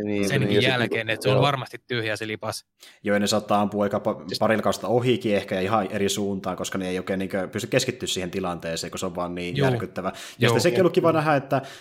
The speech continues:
Speaker 3: jos se on ne vähän, niitä vähän pienempiä tekijöitä, niin joku ei välttämättä lähde heti ampumaan ollenkaan, tai sitten kun ne on tappanut jonkun, ö, sillä niinkö lip-, yhdellä lippaalla, niin ne on niinkö ihan järkyttäneitä, mitä ne on tehnyt juuri, eikä ne ole niinkö mitään kaikki tämmöisiä kivikovia
Speaker 2: Joo.
Speaker 3: tappoja, että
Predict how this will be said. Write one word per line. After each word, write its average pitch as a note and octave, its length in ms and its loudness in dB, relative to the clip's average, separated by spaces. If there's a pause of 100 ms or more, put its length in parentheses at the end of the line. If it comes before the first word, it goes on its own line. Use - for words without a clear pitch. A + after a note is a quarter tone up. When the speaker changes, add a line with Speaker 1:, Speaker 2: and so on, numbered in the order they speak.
Speaker 3:
jos B2+ 180 2
se C#3 100 0
on C3 160 -2
ne B2+ 80 -2
vähän, C3 140 4
niitä C#3 140 2
vähän B2+ 140 2
pienempiä A#2 420 4
tekijöitä, G#2 480 2
niin G2+ 100 2
joku A2+ 260 2
ei G#2 60 2
välttämättä G#2 420 0
lähde G#2+ 180 2
heti A2 220 0
ampumaan G#2+ 320 0
ollenkaan, G#2 440 2
tai G2+ 100 0
sitten - 100 -6
kun G#2 80 0
ne G2+ 40 0
on G2 60 -2
tappanut C3 360 0
jonkun, G#2 380 0 (100)
ö, G2 120 0
sillä G2 200 -2
niinkö F#2+ 340 0 (140)
lip-, G2+ 280 -4
yhdellä A2+ 260 4
lippaalla, A2 460 4
niin G2+ 120 0
ne G#2 40 0
on G2+ 40 2
niinkö G#2 120 0
ihan G#2+ 120 2
järkyttäneitä, G#2 400 4
mitä F#2 160 -4
ne F#2 60 -2
on F#2 60 -2
tehnyt F#2 400 -2
juuri, E2+ 240 -6
eikä E2+ 120 -4
ne F#2 40 -2
ole F2+ 80 -4
niinkö F#2 120 -6
mitään F2+ 280 -6 (220)
kaikki G#2+ 220 2
tämmöisiä G2 200 -2
kivikovia F#2+ 520 -2
Speaker 2:
Joo. F3+ 180 6
Speaker 3:
tappoja, F2 320 -2
että E2+ 220 -8